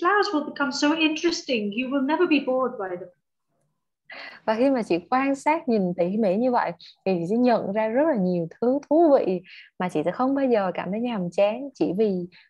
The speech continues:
Speaker 2: một khóm hoa.
Speaker 1: And they will teach you all the lessons you need to know about meditation.
Speaker 2: Và những đóa hoa này sẽ dạy cho chị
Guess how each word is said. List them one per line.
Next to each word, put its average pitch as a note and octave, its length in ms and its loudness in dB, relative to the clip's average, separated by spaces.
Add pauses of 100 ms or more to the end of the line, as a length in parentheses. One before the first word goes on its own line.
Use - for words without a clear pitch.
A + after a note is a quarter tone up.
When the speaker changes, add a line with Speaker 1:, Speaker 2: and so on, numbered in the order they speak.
(120)
Speaker 2:
một E3+ 280 -6
khóm G#3+ 260 -8
hoa. A3 260 -10 (1600)
Speaker 1:
And A#3 160 -8
they D4 160 2
will D4 260 -2
teach C4+ 240 -8
you A3+ 220 -4
all A#3+ 100 0
the C4 60 2
lessons A#3+ 440 -2
you A3 140 -8
need A3 120 -6
to G#3 180 -18
know G3+ 180 -8
about F3+ 300 -12
meditation. - 560 -20 (1400)
Speaker 2:
Và F3 520 -2 (360)
những F3+ 240 0
đóa A3+ 120 -2
hoa A3 260 -2
này F3+ 180 -4
sẽ F3+ 220 -2
dạy - 240 -2
cho G#3+ 140 -4
chị - 100 -6